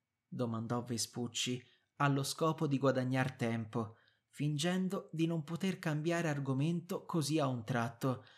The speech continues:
"Ah, già, l'altra lettera. Già, già. Sì, hai ragione tu, il portiere mi ha dato anche un'altra lettera." "Non far lo stupido, Annibale", gli disse la moglie in tono reciso.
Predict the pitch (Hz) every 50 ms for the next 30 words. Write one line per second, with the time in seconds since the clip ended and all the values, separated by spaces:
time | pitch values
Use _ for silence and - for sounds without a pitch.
0 | - _ _ _ _ - - 226 240 220 214 165 196 254 254 226 185 - - 160
1 | 175 190 214 220 220 - 196 196 180 202 220 202 156 - - 170 160 156 156 156
2 | 147 143 - - - - - - - 151 143 - 202 185 170 165 147 - - -
3 | 160 165 165 160 156 156 - - - - - - - _ - - - 269 294 -
4 | - 190 208 208 208 202 196 202 233 226 196 165 - - 160 151 143 - - -
5 | _ - - 180 165 175 196 190 175 185 208 214 208 196 185 170 165 170 165 156
6 | 175 175 175 185 180 165 - 185 208 226 226 220 - - 190 170 165 175 180 180
7 | 180 180 - 170 147 131 123 120 117 - - 135 131 123 123 123 123 - _ _
8 | _ _ _ _ _ _ _ _ _ _ _ _ _ _ 226 262 277 269 269 -
9 | 330 320 311 302 285 269 247 - - - 226 196 185 185 185 180 180 202 202 202
10 | 214 214 214 202 170 185 175 170 175 175 175 - - _ _ _ _ _ - -
11 | 131 127 120 139 147 143 - - 156 131 123 123 127 131 139 147 151 147 151 160
12 | 151 - - 165 156 147 147 - 160 147 156 147 147 143 135 131 120 - - 123
13 | 117 117 113 110 127 120 117 - -